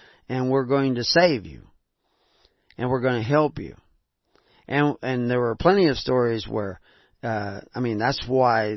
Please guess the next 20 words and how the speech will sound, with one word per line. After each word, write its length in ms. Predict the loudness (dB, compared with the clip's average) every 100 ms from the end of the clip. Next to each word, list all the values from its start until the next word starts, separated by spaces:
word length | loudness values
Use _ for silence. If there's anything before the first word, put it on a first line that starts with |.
| -6
the 160 | -10
tribe 460 | -4 0 2 0 -2
that 160 | -6 -8
Squanto 640 | -4 0 0 0 -2 -4
was 280 | -4 -6 -6
with 440 | -4 -2 -4 -8
and 420 | -12 -10 -12 -10
Somerset 680 | -4 -4 -4 -4 -4 -4 -8 -10
was 380 | -8 -8 -8 -8
with 420 | -4 -2 -4 -10 _ _ _ _ _ _ _ _
wanted 320 | -2 0 0 0
to 160 | -4
ally 400 | -2 0 0 -2
themselves 840 | -4 -6 -4 -2 -2 -4 -8 -14 -18 _ _ _ _ _ _
with 240 | -4 -4 -2
these 240 | -6 -6
pilgrims, 800 | 2 4 4 0 -8 -10 -14 -18 _ _ _ _ _ _ _ _ _ _ _
uh, 200 | -8 -8 -6
and 180 | -6 -6
strangers, 760 | 0 2 2 -2 -8 -14 -18